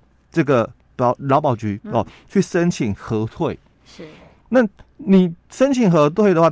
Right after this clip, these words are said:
Speaker 1: 当然你要有一些文件，哦，
Speaker 2: 嗯。
Speaker 1: 但重点就是你要有一份就是这个医疗院所，
Speaker 2: 嗯。
Speaker 1: 哦，他们的这个自费差-，自-，自付差额的一个同意书。
Speaker 2: OK。
Speaker 1: 嘿。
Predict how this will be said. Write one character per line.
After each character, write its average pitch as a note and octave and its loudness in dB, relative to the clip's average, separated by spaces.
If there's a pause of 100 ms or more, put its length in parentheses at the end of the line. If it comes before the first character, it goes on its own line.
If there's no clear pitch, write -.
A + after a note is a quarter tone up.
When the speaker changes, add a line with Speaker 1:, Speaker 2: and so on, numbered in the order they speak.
Speaker 1:
当 G#3+ 2
然 F#3+ 2
你 C#3 2
要 D#3+ 2
有 A#2 0
一 A#2+ 0
些 C3+ -2
文 A2 -2
件， B2 -2
哦， A2+ -2
Speaker 2:
嗯。 - -16
Speaker 1:
但 A3 4
重 A#3 2
点 D3+ 2
就 D3+ 0
是 D#3 0 (120)
你 C#3+ 2
要 F#3+ 2 (180)
有 C#3 0
一 D#3 -4
份 D#3+ 0
就 D#3 0
是 D3 -2 (400)
这 F#3 2
个 D3 2 (300)
医 F3+ 0
疗 C#3+ 2
院 D3+ 2
所， - -4 (120)
Speaker 2:
嗯。 F#3+ -14
Speaker 1:
哦， A#2 -2 (300)
他 F#3+ 2
们 E3 2
的 B2+ 0
这 C#3 -4
个 A#2 -2 (180)
自 F#3+ 2
费 D#3 0 (440)
差-， E3+ -2 (200)
自-， A3+ 2 (220)
自 A#3+ 0
付 G3+ 2
差 F3 2
额 B2+ 2
的 C3 -2
一 C3+ -2
个 A#2+ -2
同 A2 -6
意 B2 -2
书。 A2+ -8 (140)
Speaker 2:
OK。 E3+ -18
Speaker 1:
嘿。 G#2+ -6